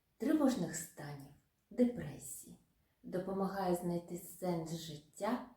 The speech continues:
та своє призначення. Я психолог-регресолог, арт-терапевт, духовний коуч, ігропрактик. І сьогодні я вам розкажу про ліплення.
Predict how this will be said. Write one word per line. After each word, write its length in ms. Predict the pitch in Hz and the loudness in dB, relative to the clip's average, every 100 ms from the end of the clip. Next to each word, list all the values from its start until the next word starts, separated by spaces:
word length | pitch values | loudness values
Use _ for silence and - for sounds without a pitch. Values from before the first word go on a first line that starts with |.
| _ _ _ | _ _ _
та 160 | 339 349 | 0 0
своє 540 | - - 151 151 202 | -2 -4 -4 -4 -6
призначення. 920 | - 180 151 131 - - - 151 - - _ _ _ _ _ _ - | -6 -6 -6 -8 -14 -14 -14 -14 -16 -20 _ _ _ _ _ _ -2
Я 160 | 196 | 0
психолог-регресолог, 1400 | 196 220 214 220 190 185 175 165 - - 170 220 220 - - _ - | 2 2 2 2 2 2 -2 -2 -4 -4 -2 -2 -4 -8 -20 _ -2
арт-терапевт, 1000 | 247 - 196 151 151 160 175 214 - _ _ _ - | 0 0 -4 -6 -6 -8 -10 -12 -16 _ _ _ -6
духовний 540 | 185 269 330 247 170 160 | -2 2 2 4 2 -2
коуч, 460 | 156 165 220 233 - | -6 -4 -4 -6 -8
ігропрактик. 1000 | 175 160 151 151 143 147 - 240 - - _ _ _ _ _ - | -8 -8 -8 -12 -12 -14 -14 -14 -14 -18 _ _ _ _ _ -2
І 80 | 359 | 0
сьогодні 720 | - 247 - 143 156 175 185 | 4 4 4 0 -4 -4 0
я 120 | 233 | 4
вам 180 | 240 240 | 10 10
розкажу 580 | 240 - 247 240 254 254 - - _ _ | 10 6 2 4 4 2 -4 -12 _ _
про 340 | 247 311 349 - | 4 4 4 0
ліплення. 880 | 226 226 214 214 196 190 180 180 | 2 4 4 0 -2 -2 0 -2